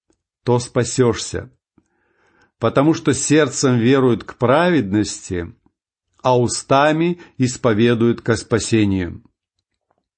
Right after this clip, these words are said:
Без этого все церковные обряды превращаются в пустые традиции, не имеющие ничего общего с нашим Господом Иисусом Христом.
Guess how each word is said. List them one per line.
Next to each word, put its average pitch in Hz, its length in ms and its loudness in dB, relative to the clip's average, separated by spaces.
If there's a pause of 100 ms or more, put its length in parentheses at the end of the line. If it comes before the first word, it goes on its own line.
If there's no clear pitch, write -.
(680)
Без 147 280 2
этого 151 400 4
все 185 280 0
церковные 147 640 2
обряды 123 500 2
превращаются 123 920 0
в 127 100 -8
пустые 143 460 0
традиции, 117 880 -2
не 110 240 2
имеющие 131 440 2
ничего 170 640 0
общего 123 640 2 (220)
с - 140 -6
нашим 120 400 0
Господом 131 800 -2
Иисусом 104 720 -2
Христом. 104 640 -2